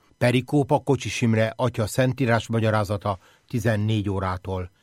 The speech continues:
Ima kilenced, imádkozzunk a járvány megállításáért tizennégy óra tizenötkor. A hírpercek és az imalánc után irgalmasság órája erőforrás mindenkinek tizenöt órától.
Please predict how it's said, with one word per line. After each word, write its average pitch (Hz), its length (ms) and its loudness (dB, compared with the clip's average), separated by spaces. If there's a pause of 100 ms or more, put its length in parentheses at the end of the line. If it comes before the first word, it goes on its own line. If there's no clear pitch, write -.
(380)
Ima 131 240 4
kilenced, 135 580 2
imádkozzunk 110 680 0
a 110 40 2
járvány 101 380 2
megállításáért 110 1000 0 (320)
tizennégy 107 600 2
óra 101 160 0
tizenötkor. 95 800 -2 (180)
A - 100 -4
hírpercek 123 640 2
és 107 120 -4
az 113 120 0
imalánc 110 460 2
után 120 420 2 (300)
irgalmasság 113 840 2
órája 120 420 2
erőforrás 110 640 -4
mindenkinek 113 680 0 (280)
tizenöt 110 560 0
órától. 95 640 -2